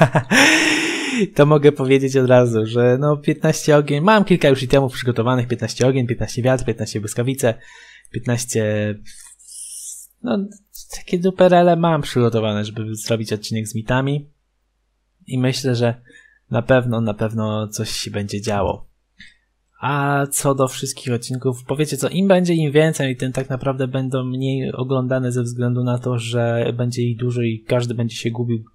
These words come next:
przy którym odcinku jest, dlatego one się nazywają tylko tak podstawowo: Pogromcy Mitów jeden, dwa, trzy, cztery, pięć, sześć, czternaście, piętnaście.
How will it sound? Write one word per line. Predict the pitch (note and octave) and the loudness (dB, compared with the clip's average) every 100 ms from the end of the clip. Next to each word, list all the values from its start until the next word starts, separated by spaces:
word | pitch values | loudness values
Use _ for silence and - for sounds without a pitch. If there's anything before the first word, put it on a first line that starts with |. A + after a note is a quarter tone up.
| - | -16
przy | - A#2+ | -10 -10
którym | - A#2+ | -4 -2
odcinku | A2+ G#2+ - A#2 | -2 -4 -10 -2
jest, | A#2+ G#2+ | -2 -2
dlatego | G#2 A2 | -4 -2
one | A2 | -2
się | A2 A2 | -2 -4
nazywają | G#2+ G#2+ A2 A2 | -6 -4 -4 -4
tylko | G#2 A2+ - | -6 -6 -4
tak | G#2+ G#2 - - | -2 -4 -6 -14
podstawowo: | - A2+ - G#2+ G#2+ G2 | -8 -6 -4 -4 -4 -4
Pogromcy | G2+ G#2+ G#2 G2+ | -6 -4 -4 -6
Mitów | G#2 G2+ G#2 | -8 -8 -2
jeden, | C3+ B2 A2 | -2 0 -2
dwa, | A#2 A2+ | -4 -6
trzy, | - A2 | -6 -8
cztery, | - A2 | -4 -4
pięć, | G#2+ A2+ G#2+ | -2 -4 -2
sześć, | - G#2+ | -4 -4
czternaście, | - A2+ G#2+ G#2+ - | -6 -8 -6 -6 -6
piętnaście. | - - G2+ - | -8 -10 -12 -12